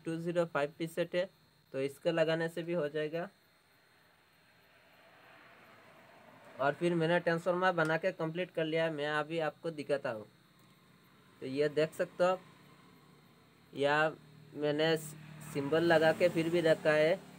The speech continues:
आपके लिए परेशानी ना हो इसलिए। देख सकते हो आप, यहाँ पे white color है और यहाँ पे white color है, तो इस side हम बिठाना है इसको। और फिर अच्छे तरीके से आप यहाँ पे थोड़ा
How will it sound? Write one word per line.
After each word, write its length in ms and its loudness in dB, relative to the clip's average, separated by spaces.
आपके 340 2
लिए 280 4
परेशानी 500 0
ना 160 2
हो 140 0
इसलिए। 460 0
देख 140 -2
सकते 260 -4
हो 60 4
आप, 100 0
यहाँ 280 2
पे 200 2
white 340 4
color 300 0
है 220 0
और 160 2
यहाँ 240 4
पे 140 0
white 280 2
color 300 2
है, 80 2
तो 100 0
इस 240 -4
side 280 2
हम 260 -6
बिठाना 360 -2
है 200 2
इसको। 320 -6
और 140 -2
फिर 320 -6
अच्छे 300 -2
तरीके 400 0
से 260 0
आप 160 -4
यहाँ 180 0
पे 200 0
थोड़ा 400 0